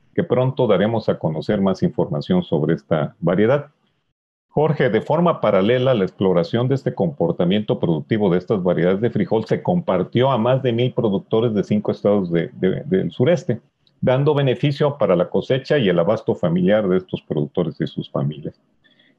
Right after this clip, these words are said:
El proyecto coordinado desde aquí del campo Cotazla de Veracruz continúa operando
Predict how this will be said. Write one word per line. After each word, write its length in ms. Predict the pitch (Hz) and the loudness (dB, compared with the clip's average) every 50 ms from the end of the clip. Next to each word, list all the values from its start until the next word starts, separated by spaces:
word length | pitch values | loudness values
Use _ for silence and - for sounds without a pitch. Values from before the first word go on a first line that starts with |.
| _ - | _ -4
El 120 | 202 180 | -4 -2
proyecto 800 | - 220 226 113 143 160 151 - - 175 165 165 160 160 - - - | 0 0 2 2 2 0 -2 0 0 2 2 4 2 0 -2 -4 -2
coordinado 640 | 110 110 92 98 104 101 107 120 135 139 139 120 | -2 0 0 2 2 2 2 2 2 2 2 2
desde 220 | 92 87 82 80 87 | 2 0 0 0 -2
aquí 240 | 85 - - 123 | -2 0 0 0
del 200 | 127 135 117 95 | 2 2 0 0
campo 300 | - 110 110 107 - - | -2 -2 -2 -2 -4 -4
Cotazla 500 | - - - - - 104 104 - 92 80 | -4 -6 -2 0 -2 -2 0 0 0 0
de 100 | 73 73 | 0 2
Veracruz 600 | 73 101 117 113 - - - 85 90 - - - _ _ _ _ _ _ _ - | 2 0 0 0 -2 -2 -2 -2 -2 -2 -4 -12 _ _ _ _ _ _ _ -4
continúa 500 | 110 98 95 92 107 101 107 120 131 135 | -2 -2 0 0 0 2 2 2 2 2
operando 640 | 131 - 131 131 131 139 147 151 139 127 - - | 0 0 0 2 2 2 2 2 0 -2 -2 -4